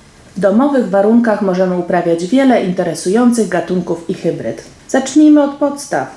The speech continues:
Jeśli opanowaliśmy opiekę nad Phalaenopsisem, następnym razem skuśmy się na Cattleyę albo gatunek Phalaenopsisa, tak zwany szlachetny Phalaenopsis, który z łatwością można kupić w sklepach internetowych.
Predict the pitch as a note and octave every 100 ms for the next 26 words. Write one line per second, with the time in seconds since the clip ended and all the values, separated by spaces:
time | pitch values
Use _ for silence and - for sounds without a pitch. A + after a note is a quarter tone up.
0 | - - - A3+ A#3 A#3+ A3+ A#3+ A#3+ A#3
1 | C4 D4 C#4+ B3+ A3+ - A#3 A#3 G#3+ G#3
2 | - G3 F3+ F3+ - D4 - G#3+ G#3 A3
3 | - - - - C4 B3+ D#4+ D4 D4+ D4
4 | D4 D4 C#4+ - C#4+ C#4+ C#4+ C#4 C#4 C4
5 | D4 C#4 G#3 E3 E3 - - - C4 B3
6 | D4 D4+ D4+ E4 C4 - F#3+ F3+ E3+ E3
7 | F#3 F3 D#3+ D3+ F#3 F#3 G#3+ A3 A3 A#3
8 | A3 A#3 A#3 F3 - E3 D#3 D3+ - -
9 | - - - - - - A#3+ B3 A#3 A#3
10 | - D#4 - B3+ A3 G3+ G3 G3 F#3 -
11 | - - E3 E3+ D#3 D#3+ D#3 D3 D3 C#3+
12 | C3+ - - -